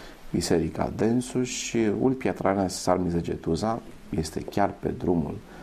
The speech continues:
către. Um, vom ajunge, în funcție și de timpul pe care îl vom avea, să vizităm și Mănăstirea Hodoș Bodrog,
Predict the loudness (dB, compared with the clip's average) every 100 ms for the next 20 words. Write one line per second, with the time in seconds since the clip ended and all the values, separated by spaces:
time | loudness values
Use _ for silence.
0 | -18 -18 -14 0 2 2 0 -2 -2 -6
1 | -16 -14 -12 -12 -14 -14 -4 0 4 4
2 | 4 2 2 0 -4 -8 -14 -18 -18 -20
3 | -20 -20 -20 -20 -20 -20 -20 -20 -20 -20
4 | -6 4 6 8 4 2 2 2 4 4
5 | 2 0 -10 -14 -18 -20 -20 -12 -8 0
6 | 2 2 2 2 2 2 2 0 2 2
7 | 2 -2 -4 0 2 2 2 0 0 0
8 | 0 0 0 -2 -8 -18 -16 -16 -6 0
9 | 4 6 6 6 4 2 -2 0 2 2
10 | 2 0 0 0 2 2 0 0 2 2
11 | 2 0 -2 -6 -14 -16 0 2 4 2
12 | 0 -2 0 2 0